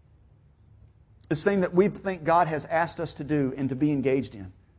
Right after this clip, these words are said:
And I just want to unpack it a little bit and sort of give you an update as to where we are and where we need to go from this point on. So I'm gonna do that by just asking and answering, uh, a number of questions. Uh, first of all,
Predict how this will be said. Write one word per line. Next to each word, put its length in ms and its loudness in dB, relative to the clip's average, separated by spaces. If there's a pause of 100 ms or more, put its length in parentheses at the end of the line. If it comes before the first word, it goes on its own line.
And 80 -2
I 0 -
just 140 -2
want 140 0
to 60 -2
unpack 400 2
it 40 0
a 40 2
little 140 4
bit 200 4
and 100 -4
sort 120 -6
of 80 -2
give 120 0
you 80 0
an 80 -10
update 360 4
as 140 -2
to 80 -2
where 260 6
we 160 4
are 340 4 (760)
and 180 -2
where 160 6
we 100 2
need 160 2
to 60 -4
go 200 4
from 160 -6
this 120 -6
point 240 -12
on. 160 -12 (460)
So 100 2
I'm 80 6
gonna 140 4
do 120 10
that 120 8
by 80 2
just 180 -4
asking 380 4
and 120 2
answering, 500 -2
uh, 380 -4 (300)
a 80 0
number 220 6
of 80 0
questions. 500 0
Uh, 80 -8
first 300 8
of 80 6
all, 180 10